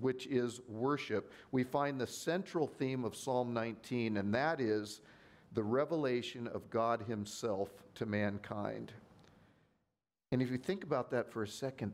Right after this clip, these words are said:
that should blow our minds. That the all-powerful God who created the entire universe and holds it in the palms of his hand,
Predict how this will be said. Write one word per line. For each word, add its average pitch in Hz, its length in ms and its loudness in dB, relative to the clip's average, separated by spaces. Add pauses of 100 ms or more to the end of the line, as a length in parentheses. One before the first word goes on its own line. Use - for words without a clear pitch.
that 147 380 -2
should 95 380 -6
blow 120 460 0 (160)
our 104 140 -2
minds. 107 680 -8 (680)
That 123 380 2 (520)
the 117 220 0
all-powerful 151 800 2
God 113 400 2
who 123 160 -2
created 139 720 2
the 117 100 -2
entire 170 560 -2
universe 151 720 -2 (240)
and 110 140 4
holds 165 520 2
it 120 120 -8
in 107 140 -2
the 101 80 0
palms 156 720 -2 (200)
of 110 80 0
his 110 180 -4
hand, 131 560 -2